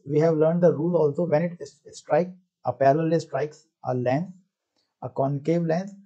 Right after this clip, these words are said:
so it diverges, because concave lens is a diverging line, it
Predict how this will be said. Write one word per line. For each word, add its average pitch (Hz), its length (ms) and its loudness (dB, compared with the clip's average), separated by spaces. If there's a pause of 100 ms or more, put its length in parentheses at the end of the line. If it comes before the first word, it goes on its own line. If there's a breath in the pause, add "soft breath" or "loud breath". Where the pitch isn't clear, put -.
(180)
so - 260 -2
it 185 200 2
diverges, 131 380 2
because 185 380 0
concave 180 480 -4
lens 160 360 -6 (200)
is 165 160 0
a 190 100 0
diverging 135 540 0
line, 123 160 -6
it 180 200 -4